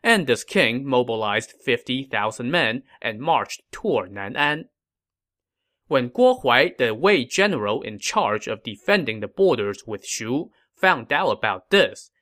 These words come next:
he immediately sent word to the Wei capital. Sima Shi asked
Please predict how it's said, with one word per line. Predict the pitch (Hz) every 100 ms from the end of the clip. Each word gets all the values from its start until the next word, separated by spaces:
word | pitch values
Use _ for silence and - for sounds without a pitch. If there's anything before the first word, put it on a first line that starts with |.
| _
he | - 123
immediately | 117 110 196 156 113 95 104
sent | - 156 123
word | 143 180 113 -
to |
the | 120
Wei | 107 156 113
capital. | - 180 156 - 107 95 95 _ _ _
Sima | - 240 156 98
Shi | - 165 -
asked | 165 123 110 -